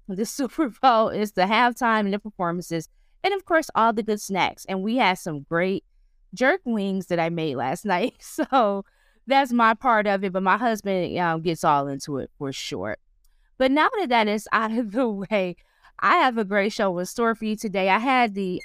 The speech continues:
awesome pleasure of interviewing Lindsay Brantley.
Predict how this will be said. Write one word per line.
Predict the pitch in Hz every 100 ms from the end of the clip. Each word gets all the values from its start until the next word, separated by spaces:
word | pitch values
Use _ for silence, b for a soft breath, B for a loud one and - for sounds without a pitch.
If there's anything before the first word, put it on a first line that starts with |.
| -
awesome | - 254 269 226
pleasure | - 208 196 180
of | 160
interviewing | - 190 190 170 170 160 139
Lindsay | 170 185 180
Brantley. | 185 160 170 - 226 349